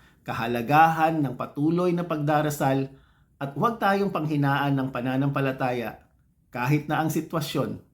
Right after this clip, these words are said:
ay tila napakahirap. Sa dulo ng ebanghelyo, tinanong ni Jesus si Bartimeo,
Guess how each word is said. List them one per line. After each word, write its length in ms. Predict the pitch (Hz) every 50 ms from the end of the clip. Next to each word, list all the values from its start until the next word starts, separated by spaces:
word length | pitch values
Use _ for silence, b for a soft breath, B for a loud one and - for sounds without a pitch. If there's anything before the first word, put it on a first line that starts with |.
| _ _ -
ay 160 | 113 - -
tila 320 | 120 123 127 131 127 127
napakahirap. 720 | 120 117 113 - 127 - 123 110 110 107 107 110 101 - - _ _ _ _ _ _ _ _ _ _ _ _ b b b b b b b b
Sa 80 | - 156
dulo 400 | 143 165 165 170 175 180 175 156
ng 320 | 160 151 143 139 139 147
ebanghelyo, 720 | - 139 127 127 135 135 180 185 180 156 147 131 131 135 143 - - _ _ _ _
tinanong 320 | 143 139 151 156 156 156 156
ni 80 | 156
Jesus 320 | 151 143 143 - 147 143 156
si 80 | 135
Bartimeo, 720 | 139 135 139 - 135 120 123 123 120 123 127 120 - -